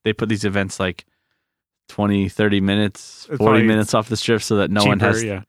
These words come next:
Speaker 2: <laughs>
Speaker 1: well, there's the, that, and then also no one has the temptation to go to the strip and get fucking, like,
Speaker 2: <laughs>
Speaker 1: shwasted and not make it to the seminar the next morning.
Speaker 2: Yeah. Yeah. Uh, that's fun.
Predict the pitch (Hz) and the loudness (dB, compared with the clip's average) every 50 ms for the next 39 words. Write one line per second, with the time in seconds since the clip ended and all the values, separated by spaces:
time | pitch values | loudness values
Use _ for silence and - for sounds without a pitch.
0 | _ 170 - - - _ 127 131 123 123 127 127 117 123 120 104 - - 123 117 | _ -4 -4 -4 -4 _ 2 4 4 4 4 4 2 0 -2 -2 0 2 4 4
1 | 117 120 - - - 113 107 104 107 104 107 101 - 107 101 101 104 104 101 107 | 4 4 2 0 0 2 2 4 4 2 2 0 0 0 2 2 2 0 0 0
2 | 104 95 101 90 - - 98 95 - 104 101 - - - 92 92 90 - 87 92 | 0 0 -2 -4 -2 -4 -4 -2 0 -2 -2 -2 -4 -4 -6 -4 -4 -2 -2 0
3 | 95 95 92 - - _ _ _ _ _ _ _ _ - 98 95 - - - 107 | 0 0 -2 -4 -8 _ _ _ _ _ _ _ _ -2 -2 -2 -2 -2 -2 -2
4 | 101 - - 95 92 95 92 - - - - 98 92 - 95 87 87 87 85 85 | -2 -2 -2 -2 0 0 -2 -2 -4 -4 -4 -4 -4 -2 -6 -6 -4 -4 -6 -6
5 | 87 82 - - _ _ _ 165 139 131 123 190 185 - 185 160 - - - - | -8 -8 -12 -20 _ _ _ -2 0 2 2 2 4 4 2 0 0 -2 -4 0
6 | 101 92 92 95 - - - 104 95 - _ _ _ _ _ _ _ _ _ _ | 0 2 0 0 -2 -4 -4 -4 -4 -4 _ _ _ _ _ _ _ _ _ _
7 | _ _ _ _ - - 101 95 98 98 90 90 - - 104 98 92 90 98 - | _ _ _ _ -4 -2 0 0 2 0 0 -2 -4 -4 -2 -2 0 -2 -2 -4
8 | - - 92 90 87 - - - 92 92 92 92 92 92 95 95 92 90 90 90 | -2 -4 -2 -2 -4 -4 -4 -4 -2 -2 -2 -2 -2 -2 -2 -2 -2 -2 -4 -4
9 | - - - 92 92 95 95 98 98 127 110 101 92 90 _ _ _ - - - | -6 -6 -6 -4 -4 -2 -4 -4 -6 -8 -10 -12 -14 -16 _ _ _ -20 -14 -10
10 | 170 175 165 127 110 - 143 135 - 143 143 214 214 208 - 208 190 196 - - | -4 -2 -2 -2 -2 -4 -8 -10 -8 -4 -2 0 0 -2 -2 0 -2 -2 0 -2
11 | 110 101 98 101 | -4 -4 -4 -6